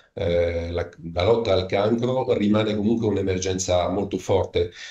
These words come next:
Eh, l'Organizzazione Mondiale della Sanità stima che al quaranta per cento della popolazione verrà fatta una diagnosi di cancro in qualche momento della propria vita, quindi parliamo qualcosa di,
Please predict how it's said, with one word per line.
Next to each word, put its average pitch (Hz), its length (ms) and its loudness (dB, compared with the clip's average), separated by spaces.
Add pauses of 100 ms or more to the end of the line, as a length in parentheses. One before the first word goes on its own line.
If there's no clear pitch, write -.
(160)
Eh, 92 500 2
l'Organizzazione 110 560 0
Mondiale 117 280 2
della 98 160 0
Sanità 107 460 0
stima 113 480 -2
che 104 440 0
al 98 220 -2
quaranta 120 420 2
per 107 160 0
cento 104 320 0
della 92 200 0
popolazione 95 920 0 (300)
verrà 107 320 0
fatta 107 280 2
una 107 120 4
diagnosi 107 420 2
di 98 100 0
cancro 113 340 2
in 95 120 -2
qualche 104 260 0
momento 98 400 -2
della 90 200 -2
propria 87 280 -6
vita, 82 260 -6
quindi 92 200 -4
parliamo 104 320 2
qualcosa 98 420 2
di, 87 260 -4